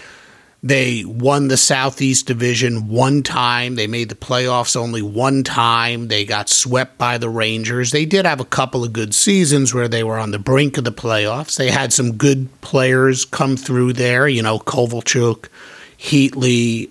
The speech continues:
Andrew Brunette, Patrick Stefan, Kelly Buchberger, Ray Ferraro, <laughs> even Chris Chelios, uh, Marian Hossa, Bobby Oli, Kerry Lettinen. I mean, they had some good players come through there.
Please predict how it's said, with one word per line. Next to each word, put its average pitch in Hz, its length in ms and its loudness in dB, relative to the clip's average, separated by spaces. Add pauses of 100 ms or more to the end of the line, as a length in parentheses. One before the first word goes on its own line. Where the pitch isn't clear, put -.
(120)
Andrew 120 400 -2
Brunette, 117 840 0
Patrick - 460 -6
Stefan, 120 840 0
Kelly 95 440 -10
Buchberger, 117 880 -2 (460)
Ray 123 240 0
Ferraro, 143 800 0
<laughs> - 20 -8
even 160 280 0
Chris - 300 -2
Chelios, 143 840 0 (560)
uh, 107 260 -4 (120)
Marian 147 560 2
Hossa, 156 680 0
Bobby 131 360 0
Oli, 127 420 -2
Kerry 131 360 -4
Lettinen. 131 600 -6 (540)
I 196 60 -6
mean, 220 160 2
they 349 160 2
had 359 120 0
some 143 360 0
good 170 320 2
players 170 480 0
come 147 340 -2
through 156 440 0
there. 104 440 -6